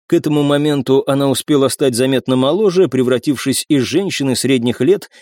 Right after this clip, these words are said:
в довольно юную девушку, симпатичную и ехидную,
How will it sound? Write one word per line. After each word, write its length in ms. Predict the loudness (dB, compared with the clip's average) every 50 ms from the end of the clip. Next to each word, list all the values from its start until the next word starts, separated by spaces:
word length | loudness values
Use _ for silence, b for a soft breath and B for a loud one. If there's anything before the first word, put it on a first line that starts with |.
| b b
в 80 | -4
довольно 380 | -2 0 0 0 0 0 0 0
юную 360 | 0 0 0 0 0 0 0
девушку, 540 | 0 0 -2 0 0 -2 -2 -4 -10 -10 -12 _ _ _
симпатичную 1040 | -6 -2 -2 -2 0 0 0 -2 -2 -4 -8 -8 -8 -6 -4 0 0 2 0 0 -2 _
и 80 | -2 -2
ехидную, 880 | -2 0 -2 -2 -2 -2 -2 -2 0 0 0 0 2 2 0 -2 -4